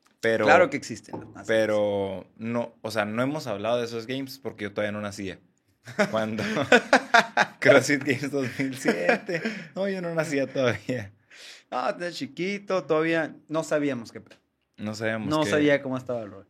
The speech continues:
Speaker 1: Pero
Speaker 2: Es más, por allá de dos mil siete, ¿dónde estábamos? ¿Dónde estábamos
Speaker 1: Yo estaba
Speaker 2: poniendo?
Speaker 1: saliendo de la primaria, güey.
Speaker 2: Saliendo de la primaria.
Speaker 1: Dos mil uno, dos mil siete.
Speaker 2: Yo estaba en tercero de kinder apenas. <laughs> No, no es cierto.
Speaker 1: <laughs>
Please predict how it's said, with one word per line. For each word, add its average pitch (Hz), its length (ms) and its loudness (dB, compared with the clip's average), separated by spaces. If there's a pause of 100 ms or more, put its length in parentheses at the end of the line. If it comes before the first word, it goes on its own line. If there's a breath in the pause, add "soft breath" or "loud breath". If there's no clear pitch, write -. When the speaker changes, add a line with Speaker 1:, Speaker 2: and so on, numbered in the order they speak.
(760 soft breath)
Speaker 1:
Pero 120 320 4
Speaker 2:
Es 107 60 0
más, 98 100 -6
por 180 160 -2
allá 175 140 4
de 220 80 6
dos 247 160 2
mil 254 180 -4
siete, 151 360 -4
¿dónde 220 260 -4
estábamos? 139 500 -6
¿Dónde 185 240 -10
estábamos 143 460 -4
Speaker 1:
Yo - 100 -2
estaba 117 220 0
Speaker 2:
poniendo? 113 100 0
Speaker 1:
saliendo 104 220 0
de 117 60 2
la 107 100 -4
primaria, 98 440 -8
güey. 117 100 -14 (360)
Speaker 2:
Saliendo 135 400 -6
de 151 80 0
la 147 60 -8
primaria. 113 420 -10
Speaker 1:
Dos 101 140 -2
mil 113 160 -2
uno, 120 140 -2
dos 107 100 -4
mil 110 140 -6
siete. 107 440 -6 (160)
Speaker 2:
Yo 143 100 -2
estaba 160 300 2
en 156 120 -2
tercero 156 280 -2
de 139 140 -2
kinder 131 320 -2
apenas. 110 480 -14
<laughs> - 40 -20
No, 139 120 -4
no 151 60 0
es 151 80 -8
cierto. 196 420 -4
Speaker 1:
<laughs> - 640 -16